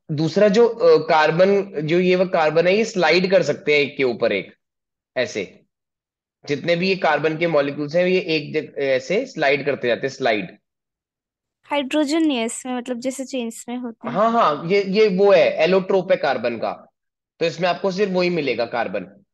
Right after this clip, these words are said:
Speaker 1: allotrope का मतलब कि pure form of carbon ही सिर्फ, hydrocarbon नहीं।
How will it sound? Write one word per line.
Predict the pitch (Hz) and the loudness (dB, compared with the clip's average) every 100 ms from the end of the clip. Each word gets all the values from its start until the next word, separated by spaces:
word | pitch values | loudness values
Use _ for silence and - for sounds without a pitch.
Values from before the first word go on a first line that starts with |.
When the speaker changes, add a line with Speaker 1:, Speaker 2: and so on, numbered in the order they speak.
| _ - | _ -6
Speaker 1:
allotrope | 147 165 165 185 175 | 0 0 0 -2 0
का | 190 | 0
मतलब | 185 202 202 | 0 -2 -6
कि | 233 | -6
pure | 214 202 190 196 | -4 0 0 2
form | 196 170 | 0 0
of | 185 180 | 0 0
carbon | 143 127 135 | 0 0 -4
ही | 127 | -4
सिर्फ, | 110 98 92 _ _ _ - | -6 -10 -12 _ _ _ -2
hydrocarbon | 143 147 175 165 151 143 | -2 0 0 0 -2 -6
नहीं। | 113 95 | -6 -10